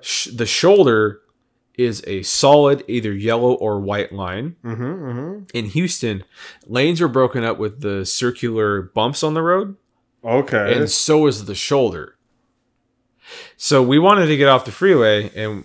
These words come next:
Speaker 1: my friend was, uh, my friend, I wasn't driving, my friend was, and he was like, "Okay, we're gonna move over, and we're gonna get off the freeway. We're gonna exit." But
Speaker 2: I think
Speaker 1: he
Speaker 2: I
Speaker 1: was
Speaker 2: killed it.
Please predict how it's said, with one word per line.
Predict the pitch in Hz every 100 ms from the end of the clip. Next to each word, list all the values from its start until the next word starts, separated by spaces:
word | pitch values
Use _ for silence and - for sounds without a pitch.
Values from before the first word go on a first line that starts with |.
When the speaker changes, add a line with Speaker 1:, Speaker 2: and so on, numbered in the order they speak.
| _ _ _ _ _ _ _ _ _ _ _ _
Speaker 1:
my | 117
friend | 120 135 123
was, | 113 104 - -
uh, | - - -
my | 113
friend, | 117 117
I | 117
wasn't | 113 101
driving, | 92 90
my | 90
friend | 107 101
was, | 90 87
and | 87
he | 98
was | 95
like, | 92 - _ _ -
"Okay, | - 107
we're | 101 113
gonna | 123
move | 120 120
over, | 117 113 101 95 - _ _ _ _
and | 95 98 95 92 87
we're | 98
gonna | 107 98
get | 101
off | 95
the | 95
freeway. | 104 117
We're | 95 95
gonna | 98 101
exit." | 98 95 - _ _ _ _ _ _ _
But | - 110 - -
Speaker 2:
I | -
think | _ -
Speaker 1:
he | - -
Speaker 2:
I | 127
Speaker 1:
was | 147
Speaker 2:
killed | 139 - _
it. | - _